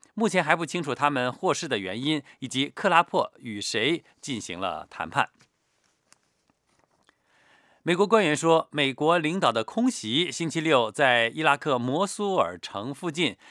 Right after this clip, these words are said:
袭击了一支伊斯兰国车队。美国官员说，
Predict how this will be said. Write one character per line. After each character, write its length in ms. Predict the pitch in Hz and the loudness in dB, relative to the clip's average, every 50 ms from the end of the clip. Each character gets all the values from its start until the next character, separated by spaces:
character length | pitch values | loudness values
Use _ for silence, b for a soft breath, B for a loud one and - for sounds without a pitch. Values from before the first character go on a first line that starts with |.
| B B | B B
袭 220 | - - - 135 | -14 -10 -10 -6
击 140 | 113 139 147 | -2 0 4
了 200 | 127 110 92 - | 4 4 2 2
一 140 | 139 139 120 | -4 -8 -6
支 240 | - 135 135 - - | -4 -4 -4 -4 -6
伊 160 | - 202 208 | -6 -4 -4
斯 220 | 196 - - 196 | -4 -4 -4 0
兰 240 | 175 131 110 135 147 | 2 4 4 2 2
国 160 | 131 101 104 | -4 -6 -6
车 220 | 104 - - 139 139 | -8 -6 -6 -6 -4
队。 240 | 123 160 135 - _ _ _ _ b b b b b b b b b b b | 0 -2 -2 -2 _ _ _ _ b b b b b b b b b b b
美 160 | b - 123 120 | b -4 -4 -2
国 220 | 110 123 127 131 | 0 0 0 0
官 180 | 127 151 135 117 | 2 0 0 0
员 80 | 101 | -2
说， 260 | 95 - 113 107 113 | -6 -4 -4 -4 -4